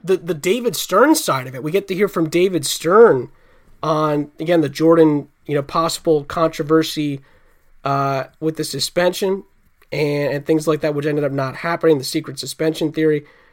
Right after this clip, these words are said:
You know, not only does Jordan comment on that, but David Stern comments on that as well, and many people basically, I mean, even, um, well, who had that quote? I, I just had this up from the Chicago Tribune. They were looking at it,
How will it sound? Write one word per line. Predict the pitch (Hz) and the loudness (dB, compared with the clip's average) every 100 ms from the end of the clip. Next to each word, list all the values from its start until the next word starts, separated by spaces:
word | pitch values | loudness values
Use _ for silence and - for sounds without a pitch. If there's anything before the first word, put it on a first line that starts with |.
| _ | _
You | 139 | -2
know, | |
not | 165 220 | 2 4
only | 214 | 4
does | 156 | 2
Jordan | - 190 269 208 | 2 2 2 0
comment | 156 143 139 | -4 -2 -2
on | 135 | -2
that, | 143 160 | -2 -2
but | 143 147 | -2 0
David | 175 190 | 0 0
Stern | - - 185 240 135 127 _ _ _ _ _ _ - | -4 4 8 8 6 -2 _ _ _ _ _ _ -4
comments | 175 151 147 135 165 | 0 0 0 0 0
on | 139 | 0
that | 139 131 131 - - | 0 -2 -6 -10 -8
as | 139 135 | -6 -6
well, | 147 170 165 | -2 2 2
and | 139 | 0
many | 151 151 | -2 -2
people | 147 175 165 151 | -2 -4 0 -2
basically, | 139 151 147 160 143 139 | 0 -4 -4 -6 -4 0
I | |
mean, | 156 156 | 2 2
even, | 185 185 160 143 - _ _ _ - | 2 4 4 2 -6 _ _ _ -4
um, | 143 139 135 131 131 135 _ _ _ _ _ _ _ _ _ _ _ _ _ _ - - | -2 0 -2 -4 -6 -10 _ _ _ _ _ _ _ _ _ _ _ _ _ _ -20 -14
well, | 160 170 | -10 -8
who | 226 233 | -4 -4
had | 185 - 185 | -6 -10 -12
that | 151 135 | -12 -12
quote? | - - 147 139 131 143 143 | -12 -6 -4 -4 -6 -8 -10
I, | |
I | |
just | 160 202 - | -8 -8 -4
had | 196 160 | -4 -4
this | 143 - | -4 -4
up | 147 | -6
from | - 151 | -4 -6
the | |
Chicago | 147 143 175 151 147 | -6 -8 -6 -4 -4
Tribune. | - 139 139 | -6 -6 -2
They | 151 | 0
were | 147 | 0
looking | 143 143 131 | -2 -4 -6
at | 131 135 | -8 -10
it, | 131 | -12